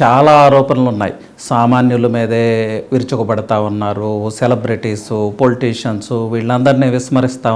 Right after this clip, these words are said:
ఉన్నారు అని రకరకాల కామెంట్స్. But, uh, అది అంతా తప్పు,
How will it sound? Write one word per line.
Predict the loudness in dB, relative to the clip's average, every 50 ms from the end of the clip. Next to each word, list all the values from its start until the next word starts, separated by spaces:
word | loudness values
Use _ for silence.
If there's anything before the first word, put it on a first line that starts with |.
| -2 -2
ఉన్నారు | -4 -4 -4 -4 -6 -6 -8 -12 -16 -20 -20 -20 -16 -6 0 2
అని | 4 4 4 4
రకరకాల | 4 4 2 4 4 4 4 4 4 2 2 4 2 2
కామెంట్స్. | 0 0 -2 -2 0 -4 -6 -8 -10 -16 -18 -20 _ -20 -20 -20 -20 -20 -20 -8 0 4
But, | 4 4 6 6 6 6
uh, | 6 4 0 -6 -14 -12 -4 2 4 4
అది | 6 6 4 4 2 0 -8 -18 -20 -20 -20 -18 -6 0 2 2
అంతా | 2 2 4 4 4 4 4 4
తప్పు, | 0 0 0 0 -2 0 0 0 0